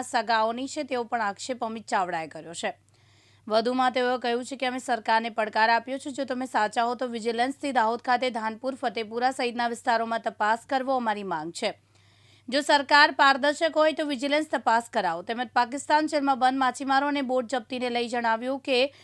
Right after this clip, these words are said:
એકસો ચુમ્મોતેર માછીમારો પાકિસ્તાન જેલમાં બંધ છે અને અગિયારસો તોતેર જેટલી બોટ આજ દિન સુધી પાછી મળી નથી.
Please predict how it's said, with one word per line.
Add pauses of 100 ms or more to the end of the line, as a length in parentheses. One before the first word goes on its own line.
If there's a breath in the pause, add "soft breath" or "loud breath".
(220 soft breath)
એકસો
ચુમ્મોતેર
માછીમારો
પાકિસ્તાન
જેલમાં
બંધ
છે
અને (400 soft breath)
અગિયારસો
તોતેર
જેટલી
બોટ
આજ
દિન
સુધી
પાછી
મળી
નથી.